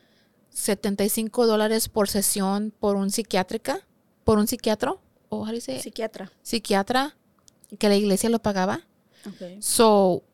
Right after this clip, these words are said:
Speaker 1: o sea, si te
Speaker 2: Podían
Speaker 1: pones
Speaker 2: recibir ayuda de la iglesia entonces.
Speaker 1: So, pero imagi-, pero ponte a pensar,
Speaker 2: Ujú.
Speaker 1: la iglesia pagaba para que el niño recibiera también ayuda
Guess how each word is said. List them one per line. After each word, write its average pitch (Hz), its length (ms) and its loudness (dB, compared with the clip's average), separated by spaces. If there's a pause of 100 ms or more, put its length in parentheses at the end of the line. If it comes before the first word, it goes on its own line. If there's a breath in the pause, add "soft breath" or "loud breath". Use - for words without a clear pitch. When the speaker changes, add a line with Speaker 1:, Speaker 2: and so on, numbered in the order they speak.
(1300)
Speaker 1:
o 208 120 4
sea, 175 440 0 (160)
si - 120 -12
te 208 120 2
Speaker 2:
Podían 233 200 4
Speaker 1:
pones 233 140 2
Speaker 2:
recibir 247 360 -4
ayuda 214 320 -6
de 214 100 -10
la 190 80 -10
iglesia 190 320 -12
entonces. 190 500 -18 (100)
Speaker 1:
So, 220 320 4 (100)
pero 220 140 6
imagi-, 214 320 2
pero 202 180 2
ponte 202 220 0
a 240 60 0
pensar, 220 500 -4 (440)
Speaker 2:
Ujú. 185 200 -14
Speaker 1:
la 214 120 2
iglesia 202 360 0
pagaba 247 520 -2
para 226 200 0
que - 140 -4
el 208 40 0
niño 208 200 0
recibiera 208 480 0
también 196 640 0 (520 loud breath)
ayuda 202 720 2